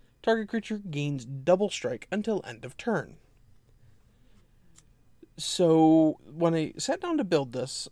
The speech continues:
I had three thoughts. The first one was, how can I push the most damage with this? The second one was, how many tokens do I want to include in here? And the third one was,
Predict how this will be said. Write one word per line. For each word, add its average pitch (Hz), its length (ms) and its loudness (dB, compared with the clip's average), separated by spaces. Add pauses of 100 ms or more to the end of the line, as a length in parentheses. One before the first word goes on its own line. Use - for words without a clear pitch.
(140)
I 156 420 0 (380)
had 151 340 -2
three 190 260 -4
thoughts. - 580 -8 (380)
The 147 80 -12
first 277 320 -2
one 247 380 -2
was, 160 680 2 (840)
how 180 200 6
can 226 180 -2
I 247 60 0
push 214 320 -2
the 175 140 -4
most 147 340 -2
damage 127 400 -4
with 123 120 -10
this? - 420 -12 (960)
The 147 120 -6
second 175 320 2
one 190 260 2
was, 151 520 -2 (180)
how 139 200 -2
many 185 200 -2
tokens 185 560 4
do 170 140 4
I 170 40 6
want 170 200 4
to 185 60 2
include 170 440 2
in 127 140 -2
here? 127 400 -6 (1080)
And 139 420 -2
the 143 140 -4
third 160 300 0
one 147 240 2
was, 131 640 -2